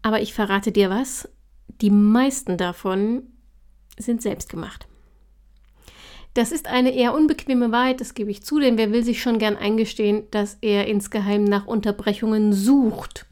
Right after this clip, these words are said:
sie regelrecht anzieht. Aber sehr oft sind die Maßnahmen, um bestimmte Störfaktoren auszuschalten, so einfach, dass es wirklich nur eine Erklärung gibt, warum wir sie nicht ergreifen. Wir wollen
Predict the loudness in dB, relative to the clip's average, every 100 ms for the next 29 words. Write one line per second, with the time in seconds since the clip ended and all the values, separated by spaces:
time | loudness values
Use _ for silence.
0 | _ -8 -6 -4 -4 -6 -8 -2 2 2
1 | 0 -6 -6 -10 -16 -20 -20 -20 -20 -20
2 | -20 -20 -20 -20 _ _ 0 4 4 4
3 | 0 0 4 6 6 2 -2 -4 -2 0
4 | 2 4 6 4 4 4 4 4 0 -2
5 | -2 -2 0 0 0 -2 -2 -2 -2 -4
6 | -4 -2 0 2 2 2 2 2 2 2
7 | 0 -2 -2 -6 -16 -20 -20 -20 -20 _
8 | -20 -2 -2 0 -2 0 2 4 4 4
9 | 4 4 2 2 2 2 0 -2 -2 0
10 | 2 2 0 0 -4 -2 0 0 2 4
11 | 4 0 -20 -20 _ 2 4 4 4 4
12 | 6 6 4 2 -4 -14